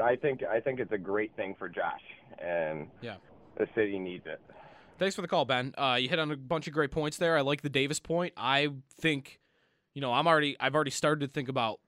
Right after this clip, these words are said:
Speaker 2: what's their receiver room look like next year. And I think Davis is right now your incumbent number two wide receiver of the future.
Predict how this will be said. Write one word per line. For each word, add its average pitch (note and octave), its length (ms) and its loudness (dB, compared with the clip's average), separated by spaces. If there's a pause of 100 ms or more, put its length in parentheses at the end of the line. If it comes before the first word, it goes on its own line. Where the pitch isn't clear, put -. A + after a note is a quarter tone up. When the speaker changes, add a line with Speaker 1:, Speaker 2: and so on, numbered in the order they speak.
Speaker 2:
what's C3 400 -4
their C3+ 240 0 (280)
receiver C#3 420 -4
room B2+ 260 0
look B2+ 160 -4
like A2+ 180 0
next A2+ 300 -6
year. A#2+ 280 -8 (1160)
And A#2+ 320 2
I B2 100 0
think C3+ 200 -4
Davis B2+ 600 0 (180)
is A#2+ 280 -6
right C3 240 0
now A#2 520 0
your A#2 500 -4 (240)
incumbent C3+ 540 -2
number B2+ 220 -2
two C#3 180 -4
wide B2+ 200 2
receiver B2+ 400 -4
of G#2+ 80 -6
the G#2 60 -16
future. - 460 -4